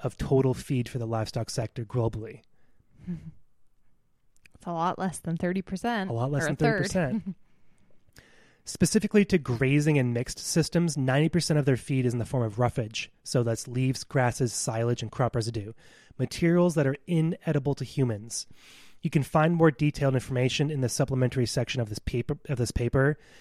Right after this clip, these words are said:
Speaker 1: Uh, the link will be provided in the show notes. This is where, again, people are cherry-picking the data to make an argument that cows need to be re-, removed from our agricultural lands. They are not eating all of our food. They're eating one point,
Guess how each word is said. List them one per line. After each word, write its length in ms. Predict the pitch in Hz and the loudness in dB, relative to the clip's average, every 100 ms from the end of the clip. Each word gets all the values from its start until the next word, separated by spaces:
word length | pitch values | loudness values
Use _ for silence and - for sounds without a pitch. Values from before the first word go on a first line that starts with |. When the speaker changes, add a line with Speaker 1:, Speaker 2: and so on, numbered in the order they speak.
| - - - | -20 -20 -4
Speaker 1:
Uh, 260 | 123 123 117 | 2 4 4
the 80 | 127 | 4
link 200 | 135 135 | 4 2
will 60 | |
be 140 | 123 123 | 2 2
provided 320 | 123 117 117 | 2 2 2
in 40 | |
the 60 | 110 | 0
show 200 | - 160 | 6 8
notes. 480 | 160 160 - - - - - - - | 8 6 2 -6 -8 -14 -20 -20 -2
This 340 | 127 160 - | 4 6 6
is 160 | 170 131 | 2 2
where, 280 | 127 120 117 | 2 2 0
again, 440 | 131 127 110 107 127 | 0 0 0 -6 -6
people 220 | - 147 135 | -2 2 2
are 80 | |
cherry-picking 600 | - - 131 127 131 127 123 | 0 0 2 2 0 -2 -2
the 80 | |
data 320 | 117 120 117 110 | 0 0 0 -4
to 120 | 127 | -2
make 200 | 127 127 | 0 0
an 80 | 139 | -2
argument 420 | 135 127 123 113 | 0 0 0 -2
that 140 | 117 | -6
cows 380 | - 139 131 120 | -6 2 4 4
need 120 | 127 | 0
to 60 | 117 | 0
be 60 | 113 | -2
re-, 160 | 113 - | -4 -8
removed 520 | 139 120 117 139 135 - - - | -4 0 6 6 6 -2 -20 -12
from 140 | 135 | -6
our 60 | 123 | -4
agricultural 640 | 135 120 110 123 - 123 | -2 -4 0 -2 0 -2
lands. 540 | 117 120 107 123 - - _ _ _ _ | 0 -2 -2 -10 -12 -14 _ _ _ _
They 140 | 139 135 | 4 4
are 80 | 139 | 8
not 280 | 147 156 - | 8 6 4
eating 320 | 165 151 143 | 2 4 4
all 180 | 151 139 | 4 4
of 80 | 123 | 4
our 100 | 120 | 2
food. 420 | - 147 113 - - _ _ | 2 2 2 -4 -20 _ _
They're 100 | 135 | -2
eating 320 | 139 127 117 | 0 -2 -2
one 240 | 120 139 151 | 0 2 2
point, 340 | - 151 | 2 2